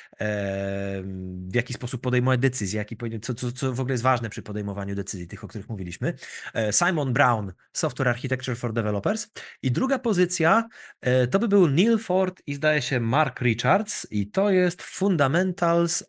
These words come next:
of, e, Software Architecture. To jest książka, która jest bardziej techniczna, e, ona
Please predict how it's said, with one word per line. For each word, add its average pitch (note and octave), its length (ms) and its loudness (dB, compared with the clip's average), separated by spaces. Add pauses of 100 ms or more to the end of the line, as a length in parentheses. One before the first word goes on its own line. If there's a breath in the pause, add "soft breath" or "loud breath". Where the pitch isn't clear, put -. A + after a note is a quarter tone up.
of, C#3 460 0 (120)
e, A2+ 220 0
Software C3 340 0
Architecture. A#2 540 -2 (640 loud breath)
To F3+ 100 4
jest A#3 160 4
książka, G3+ 340 4
która F#3+ 220 2
jest - 300 2
bardziej F3 420 2
techniczna, E3 640 0 (160)
e, C3 280 -2
ona D#3+ 640 2